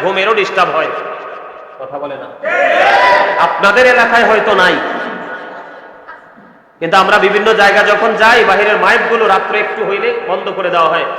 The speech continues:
ব্যাপার কি? তো আমাদের এলাকায় কিছু শিল্পপতি আছে, এদের ঘুমের ডিস্টার্ব হয়। তো এই জন্য আমি বলি, "The rich are not always happy", ধনীরা সব সময় সুখী না। কথা বলেন না কেন? আরে জোরে বলেন।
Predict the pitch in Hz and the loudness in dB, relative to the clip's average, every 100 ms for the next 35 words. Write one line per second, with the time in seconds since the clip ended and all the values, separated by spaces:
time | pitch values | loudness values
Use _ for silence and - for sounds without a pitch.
0 | - 170 180 208 - - - - - - | -6 -2 2 2 4 0 -2 -6 -4 2
1 | 190 202 208 190 190 185 208 208 208 190 | 4 4 4 4 4 4 4 2 0 0
2 | 220 214 214 202 202 196 180 233 190 180 | -2 0 0 0 2 2 2 2 2 2
3 | 190 151 196 196 196 190 208 190 185 160 | 2 0 0 0 0 0 2 4 4 4
4 | 147 - - 175 175 202 202 202 208 208 | 0 -6 0 2 4 2 4 4 4 4
5 | 196 185 175 196 180 196 180 180 214 202 | 4 4 4 2 2 4 4 4 6 6
6 | 185 196 185 180 175 135 143 175 180 185 | 4 4 6 6 4 2 2 4 4 0
7 | 131 - - - 151 185 185 175 156 180 | 0 -4 -6 -8 -2 0 2 0 0 0
8 | 170 - 180 165 156 - 165 160 147 127 | -2 -2 -2 -2 -4 -6 -8 -8 -6 -6
9 | 104 - - - - - - - - - | -8 -10 -14 -16 -18 -20 -18 -14 -12 -8
10 | - - - - 180 180 190 185 202 196 | -4 -2 0 0 2 2 2 0 0 0
11 | 190 156 - - - - - - - - | 0 -2 -4 -4 -4 -2 0 0 0 0
12 | 165 220 247 254 262 262 247 202 | 2 4 4 2 4 4 4 2